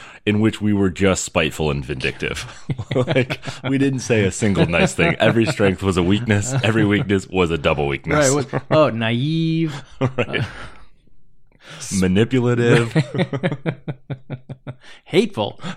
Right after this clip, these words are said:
Speaker 2: Wait,
Speaker 1: Right.
Speaker 2: we only get two? Hold on.
Speaker 1: <laughs> Right.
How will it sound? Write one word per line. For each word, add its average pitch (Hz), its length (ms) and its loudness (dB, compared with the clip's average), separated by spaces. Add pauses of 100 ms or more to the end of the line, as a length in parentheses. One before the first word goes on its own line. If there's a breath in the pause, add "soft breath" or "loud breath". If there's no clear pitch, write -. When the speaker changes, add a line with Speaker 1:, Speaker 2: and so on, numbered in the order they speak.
(140)
Speaker 2:
Wait, 139 180 2
Speaker 1:
Right. 131 240 -4
Speaker 2:
we 151 80 2
only 214 160 2
get 165 180 0
two? 208 320 0
Hold 120 220 0
on. 101 200 -8 (200)
Speaker 1:
<laughs> - 220 -10
Right. - 480 -4